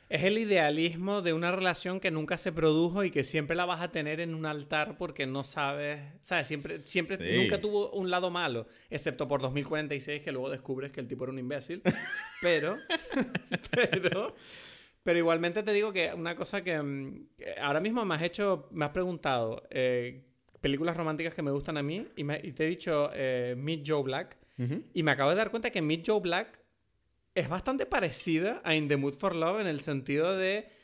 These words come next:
Speaker 1: ese romanticismo que no llega a consumarse.
Speaker 2: Claro, es un, es un despecho también, otra vez. Es lo que yo digo de,
Speaker 1: Mm.
Speaker 2: de,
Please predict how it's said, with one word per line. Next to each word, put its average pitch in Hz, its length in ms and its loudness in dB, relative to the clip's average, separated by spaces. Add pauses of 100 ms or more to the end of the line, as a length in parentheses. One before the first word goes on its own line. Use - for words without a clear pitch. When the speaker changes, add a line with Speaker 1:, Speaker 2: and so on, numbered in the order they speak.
(420)
Speaker 1:
ese 151 400 2
romanticismo 170 1000 0
que 170 120 -2
no 151 260 0
llega 165 260 -2
a 175 40 -2
consumarse. 139 720 -4 (960)
Speaker 2:
Claro, 123 340 2
es 87 140 0
un, 107 220 -2
es 107 100 0
un 110 120 0
despecho 107 500 -2
también, 85 380 -2
otra 82 220 -4
vez. 90 180 -2 (280)
Es 87 100 -8
lo 95 100 -2
que 120 100 0
yo 90 120 2
digo 95 220 2
de, 107 280 4
Speaker 1:
Mm. 90 40 -2
Speaker 2:
de, 87 160 0